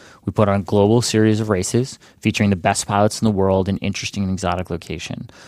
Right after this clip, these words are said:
Different than most auto racing events is it's a whole series of those short races. So in the final rounds, the top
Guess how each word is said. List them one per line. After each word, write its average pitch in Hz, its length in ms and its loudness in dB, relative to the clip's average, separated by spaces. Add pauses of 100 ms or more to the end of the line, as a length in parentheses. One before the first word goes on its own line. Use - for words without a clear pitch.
(200)
Different 117 260 2
than 101 240 0
most 110 260 4
auto 170 200 6
racing 104 280 0
events 95 320 -4
is 90 220 -8
it's 104 340 0 (360)
a - 40 2
whole 143 320 2
series 113 540 2
of 90 100 -2
those 92 180 0
short 95 240 -2
races. - 480 -10 (220)
So 95 220 -4
in 98 80 0
the 98 260 0
final 120 480 4
rounds, 117 380 2
the - 80 -16
top 104 340 0